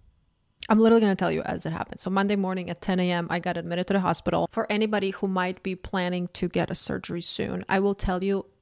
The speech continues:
exactly what I packed. I packed bathrobe, slippers, three different P Js,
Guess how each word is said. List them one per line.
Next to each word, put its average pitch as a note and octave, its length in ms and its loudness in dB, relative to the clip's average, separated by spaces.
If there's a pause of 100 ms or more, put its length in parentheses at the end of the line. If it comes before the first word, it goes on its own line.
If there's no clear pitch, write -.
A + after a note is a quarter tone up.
(260)
exactly F3+ 460 -2
what F3+ 240 -4
I F3 140 -2
packed. - 560 -10 (960)
I G#3+ 100 0
packed - 600 4 (460)
bathrobe, - 640 -2 (560)
slippers, - 680 -6 (720)
three B3 160 0
different A#3 340 0
P F#3 140 -2
Js, - 500 -4